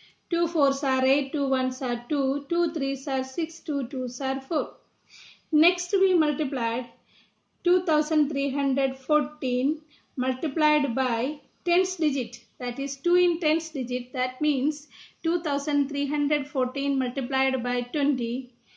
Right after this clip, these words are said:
So we put one zero in ones place,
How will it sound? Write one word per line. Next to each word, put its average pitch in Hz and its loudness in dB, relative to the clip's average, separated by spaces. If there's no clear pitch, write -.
So 277 0
we 311 2
put 269 2
one 302 2
zero 311 2
in 269 2
ones 294 2
place, 240 -4